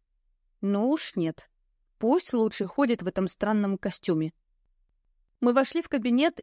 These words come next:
и зеркало уже мерцало привычным лунным светом.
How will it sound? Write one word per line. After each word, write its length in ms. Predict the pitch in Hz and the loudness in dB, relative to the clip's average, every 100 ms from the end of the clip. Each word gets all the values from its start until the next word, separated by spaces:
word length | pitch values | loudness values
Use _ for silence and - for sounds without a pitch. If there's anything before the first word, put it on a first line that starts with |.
| - | -4
и 100 | 233 | 0
зеркало 420 | 233 285 285 262 | 0 0 2 2
уже 300 | 233 214 269 | 2 2 2
мерцало 480 | 247 208 - 247 247 | 2 0 -2 -2 0
привычным 580 | - 185 226 - 196 180 | -2 -4 -4 -4 -4 -2
лунным 300 | 202 190 185 | 0 -2 -4
светом. 500 | - 180 165 - 165 | -6 -8 -8 -10 -16